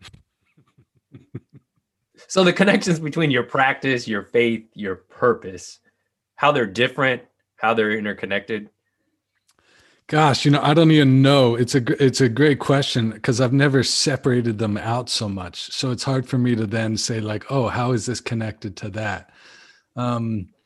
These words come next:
Speaker 2: you know, I mentioned to you, uh, offline that, um, I have never been a career-oriented person. Uh, I've just been driven by, um,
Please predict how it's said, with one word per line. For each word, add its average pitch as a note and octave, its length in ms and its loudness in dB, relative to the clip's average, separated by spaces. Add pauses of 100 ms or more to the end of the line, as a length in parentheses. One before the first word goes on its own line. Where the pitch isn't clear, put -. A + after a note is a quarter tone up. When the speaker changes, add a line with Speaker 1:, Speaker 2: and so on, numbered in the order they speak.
(800)
Speaker 2:
you E3+ 300 0
know, D3 280 2
I C#3 140 0
mentioned D3+ 460 0
to C#3+ 140 0
you, C3 300 2
uh, A#2 540 -4 (180)
offline B2 840 -4
that, A#2 200 -6
um, G#2 640 -8 (540)
I B2+ 120 -4
have B2 140 -2
never B2 280 0
been G#2+ 200 -4
a G2 60 -8
career-oriented A2 1120 -4
person. F2+ 560 -14 (340)
Uh, G2+ 380 -12
I've G#2+ 140 -8
just A2 260 -10
been A2 160 -4
driven G2+ 560 -6
by, F#2+ 580 -8 (100)
um, G2 540 -14